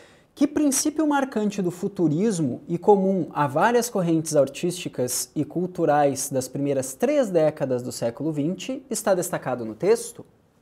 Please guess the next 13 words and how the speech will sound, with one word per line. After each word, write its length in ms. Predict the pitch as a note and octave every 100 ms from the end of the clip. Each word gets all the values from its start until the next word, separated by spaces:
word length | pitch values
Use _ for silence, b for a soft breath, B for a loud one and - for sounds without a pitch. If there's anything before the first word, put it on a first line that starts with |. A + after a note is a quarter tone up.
| _ _ -
Vamos 260 | A#2+ C3+
lá 280 | C3 B2+ F3+ - _ _ b b b _
para 160 | - B2
as 280 | B2+ - -
alternativas. 800 | D#3+ D#3 E3 A#3 A#3 G3 A#2 -
Alternativa 540 | C#3+ G3 G3+ G3 A3 A3
A: 280 | F#3+ C#3 - _ b b b b b
"A 80 | E3+
tradição 920 | E3 A3 B3+ B3+ A#3+ - F#3+ F#3+ G#3 A3+ - _ -
é 120 | G#3
uma 220 | G#3+ G#3
força 720 | G#3 D#3+ D3+ D#3+ - G3 -
incontornável." 1120 | - C4+ B3+ B3+ F#3+ F#3 F3 D#3 C3 A#2+ -